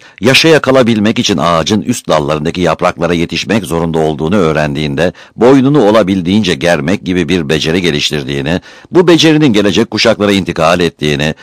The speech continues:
her yeni kuşak boynunu biraz daha gerdiğinden zaman içinde zürafaların boyunlarının uzadığını, bugünkü halini aldığını anlatmış.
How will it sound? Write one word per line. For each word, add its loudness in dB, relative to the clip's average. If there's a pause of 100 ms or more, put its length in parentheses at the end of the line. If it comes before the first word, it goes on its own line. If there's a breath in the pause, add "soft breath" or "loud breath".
(140 loud breath)
her 2
yeni 2
kuşak 0
boynunu 0
biraz 0
daha 2
gerdiğinden -2
zaman 0
içinde -2
zürafaların 0
boyunlarının -2
uzadığını, -4 (220 loud breath)
bugünkü 0
halini 2
aldığını 2
anlatmış. -6